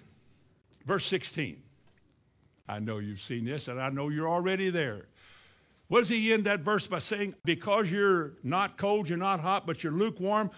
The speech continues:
God says this is what he will do." What is it? Spew you out. Now, see, I poured mine out, but he had a mouthful of us. He spit us out.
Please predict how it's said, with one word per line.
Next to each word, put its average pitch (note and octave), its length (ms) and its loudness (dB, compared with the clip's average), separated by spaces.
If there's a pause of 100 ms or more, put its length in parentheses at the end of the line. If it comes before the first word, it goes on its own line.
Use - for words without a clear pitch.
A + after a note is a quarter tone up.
(560)
God F#3 440 2
says G3 400 -2
this F#3+ 180 0
is F#3 140 -6
what F3+ 160 0
he F3 100 -2
will D#3+ 160 -2
do." C#3+ 180 -2
What C#3 200 -4
is B2+ 200 -4
it? - 100 -18 (1600)
Spew - 380 0
you C4+ 180 4
out. C4 240 2
Now, D#3 100 -2
see, G3+ 180 0
I G#3 140 4
poured B3+ 360 0
mine G3 280 0
out, C3+ 280 -2 (100)
but F#3+ 140 -2
he B3+ 100 -2
had G3 140 2
a F3 60 0
mouthful F#3+ 440 -2
of C#3 120 -4
us. F3 160 -2
He G3+ 80 -6
spit A4 260 -2
us - 140 -6
out. F#2+ 200 -8